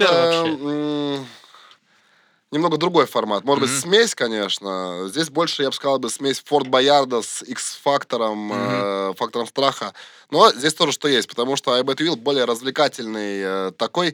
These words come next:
Speaker 3: Мгм.
Speaker 1: а у нас все-таки депрессивно нагнетающий
Speaker 2: Ну да,
Speaker 1: контент.
Speaker 2: то есть
Speaker 3: По-русски,
Speaker 2: вы реально,
Speaker 3: по-русски.
Speaker 2: нет,
Speaker 1: Да.
Speaker 2: вы реально людей просто приводите,
Speaker 1: Да.
Speaker 2: причем даже не вы приводите, люди сами себя доводят до определенного состояния.
Speaker 1: Сто процентов.
Speaker 2: Вот, чел, скажи мне, пожалуйста,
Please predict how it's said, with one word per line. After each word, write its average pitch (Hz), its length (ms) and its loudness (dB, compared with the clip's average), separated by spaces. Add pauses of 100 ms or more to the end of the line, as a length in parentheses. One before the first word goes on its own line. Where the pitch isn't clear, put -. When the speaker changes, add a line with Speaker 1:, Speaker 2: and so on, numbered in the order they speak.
(140)
Speaker 3:
Мгм. 127 240 -2
Speaker 1:
а 110 40 2
у 113 120 4
нас 131 220 2
все-таки 127 500 -4 (360)
депрессивно 117 720 -2
нагнетающий 110 640 2
Speaker 2:
Ну 131 60 0
да, 135 180 4
Speaker 1:
контент. 98 100 0
Speaker 2:
то 101 80 2
есть 87 160 0
Speaker 3:
По-русски, 156 300 10
Speaker 2:
вы 143 60 8
реально, 180 240 8
Speaker 3:
по-русски. 135 260 10
Speaker 2:
нет, 120 80 4
Speaker 1:
Да. 123 120 6
Speaker 2:
вы 120 80 6
реально 151 300 6
людей 123 360 -2
просто 107 640 -6 (140)
приводите, 135 480 0
Speaker 1:
Да. - 80 -6
Speaker 2:
причем 139 180 2
даже 139 240 4
не 165 120 2
вы 180 160 -2
приводите, 117 540 -4
люди 127 200 -4
сами 117 340 -4
себя 98 300 -6
доводят 101 500 -4
до 95 80 -6
определенного 101 460 -6
состояния. 110 760 0
Speaker 1:
Сто 110 120 -12
процентов. 123 680 0
Speaker 2:
Вот, - 80 -20
чел, 139 200 0
скажи 113 300 -2
мне, 135 120 -2
пожалуйста, 113 520 -4